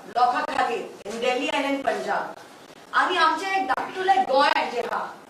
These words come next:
करपाक जायना? पंदरा लाख आमचें पॉप्युलेशन आहा.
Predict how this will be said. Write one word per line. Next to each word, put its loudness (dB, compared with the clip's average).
करपाक 0
जायना? -2
पंदरा -2
लाख -2
आमचें 0
पॉप्युलेशन -4
आहा. -6